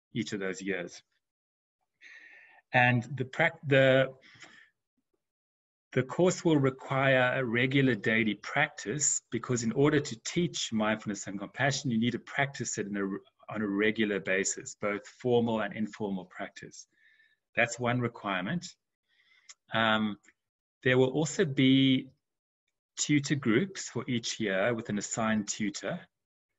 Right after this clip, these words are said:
and as well as one-to-one, um,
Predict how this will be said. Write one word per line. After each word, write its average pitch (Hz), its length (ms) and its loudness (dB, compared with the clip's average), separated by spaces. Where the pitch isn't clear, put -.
and 110 540 2
as 117 160 -2
well 120 420 4
as 113 340 2
one-to-one, 107 1300 0
um, 98 460 -4